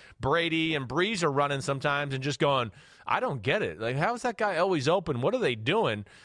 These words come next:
And I wanna just go, like, "Sorry, Russell, yeah, you don't have that play in your playbook. It's, it stinks, but you don't got it. And they don't coach it the right way, even when you guys do run it." So,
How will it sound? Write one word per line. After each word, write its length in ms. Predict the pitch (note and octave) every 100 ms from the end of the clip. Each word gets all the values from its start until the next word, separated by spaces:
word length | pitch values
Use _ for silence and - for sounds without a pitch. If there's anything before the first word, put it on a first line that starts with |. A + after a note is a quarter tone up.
| -
And 160 | C3+ C#3
I 60 |
wanna 200 | C#3+ D3+
just 140 | C#3+ C3+
go, 160 | D3
like, 160 | C3+ C3
"Sorry, 280 | - G3+ D#3
Russell, 340 | A2+ C3 F#3
yeah, 120 | D#3
you 100 | D3+
don't 160 | D#3+ F3+
have 160 | E3 E3+
that 160 | F3
play 160 | E3+ F#3
in 80 | F#3
your 80 |
playbook. 500 | D3+ D3+ B3 A#2+ E2+
It's, 300 | A2+ B2 -
it 140 | C3 C3
stinks, 420 | - D#3+ C4 F#3
but 100 | A#2
you 120 | C3+
don't 180 | G#3+ G3+
got 240 | F#3 C4
it. 160 | F3 E2
And 160 | A2 A2+
they 100 | C3
don't 160 | F3
coach 280 | - G#3+ -
it 80 | E3
the 80 | C#3
right 200 | C#3 C3+
way, 180 | C#3+
even 200 | E3 D#3+
when 140 | D#3+ D3+
you 80 | D#3
guys 200 | F3+ D#3
do 200 | G3+ B3+
run 220 | C3+ G2
it." 120 | D#2 - - -
So, 380 | - D#3 C3+